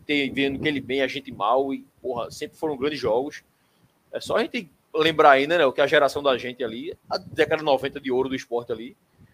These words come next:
a gente, por melhor que tivesse, a gente raramente goleava o Santa, né?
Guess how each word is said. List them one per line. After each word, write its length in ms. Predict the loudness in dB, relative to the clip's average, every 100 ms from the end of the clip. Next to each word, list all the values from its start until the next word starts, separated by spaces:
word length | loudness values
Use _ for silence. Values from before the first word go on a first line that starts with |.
| _ -20 -20 _ -16 -16 _
a 120 | 2
gente, 400 | 2 2 0 -2 -4 _ _ _
por 260 | -6 -6 -8
melhor 320 | -10 2 2 2
que 80 |
tivesse, 360 | -2 2 2 4
a 40 |
gente 160 | 0 0
raramente 420 | 2 4 2 -2
goleava 560 | 2 4 6 6 4 4
o 40 |
Santa, 300 | -4 -6 -6 -8
né? 180 | -10